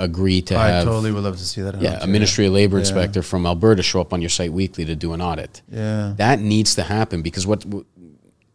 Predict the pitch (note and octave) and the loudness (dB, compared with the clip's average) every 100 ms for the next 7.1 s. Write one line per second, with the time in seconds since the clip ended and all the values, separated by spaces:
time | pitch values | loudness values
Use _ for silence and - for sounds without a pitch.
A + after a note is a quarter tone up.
0 | _ _ _ _ A#2 G#2+ G#2 A#2+ C3 - | _ _ _ _ -2 2 4 6 6 6
1 | G#2+ E2 D#2+ E2 G2 - G2 E2+ F2+ F2 | 2 2 -6 -6 0 2 2 0 0 0
2 | E2+ - E2+ D#2+ D2+ D2 D#2 _ D#2 D#2 | 0 -4 -4 -4 -4 -6 -10 _ -8 -6
3 | D#2 D2+ D2 E2 D2 E2+ - D2+ - - | -4 -6 -6 -8 -6 -6 -6 -8 -6 -6
4 | - D#2 - D2 C#2 - - - G1+ - | -4 -4 -6 -8 -6 -8 -8 -10 -12 -14
5 | G1+ G1+ - - _ _ - E2 D#2+ D2 | -16 -18 -20 -20 _ _ -8 -4 -4 -4
6 | C#2+ D#2 D2+ D2 D#2 D2+ D2+ D#2 D#2 C#2+ | -4 -4 -6 -8 -10 -10 -10 -8 -8 -8